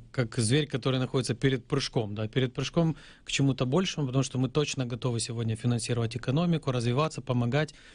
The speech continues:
поддерживать. И за период вот коронавируса,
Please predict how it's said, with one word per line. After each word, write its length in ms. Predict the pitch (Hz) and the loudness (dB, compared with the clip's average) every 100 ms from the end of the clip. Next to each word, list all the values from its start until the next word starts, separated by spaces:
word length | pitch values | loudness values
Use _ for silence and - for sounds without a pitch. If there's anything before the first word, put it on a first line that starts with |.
| - _ _ | -20 _ _
поддерживать. 680 | 120 123 147 131 123 117 | 0 2 0 0 -2 -2
И 540 | 131 123 123 123 120 113 - - - - | -2 0 0 0 0 -4 -8 -20 -20 -2
за 160 | 123 | -2
период 380 | 120 127 123 117 - | 0 0 0 -2 -6
вот 140 | 117 | -6
коронавируса, 840 | - 120 120 123 175 175 135 123 | 0 0 2 2 0 0 0 0